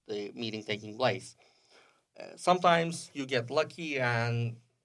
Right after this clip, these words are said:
your planned day and time comes without the meeting getting banned. This doesn't mean that you are clear to hold it properly, though, even when it is, again, as I said, peaceful from beginning to end, thus, we arrive at the second problem,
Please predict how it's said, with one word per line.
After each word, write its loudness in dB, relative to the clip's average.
your 0
planned 2
day 4
and 0
time 0
comes 2
without 2
the -8
meeting 0
getting -2
banned. 2
This -14
doesn't -2
mean 2
that 2
you -4
are 4
clear -2
to -2
hold -2
it -16
properly, -8
though, -10
even -6
when 2
it -12
is, -4
again, -2
as -6
I -10
said, -2
peaceful -10
from -4
beginning -2
to 2
end, -6
thus, 0
we 0
arrive 6
at 2
the -6
second -2
problem, 0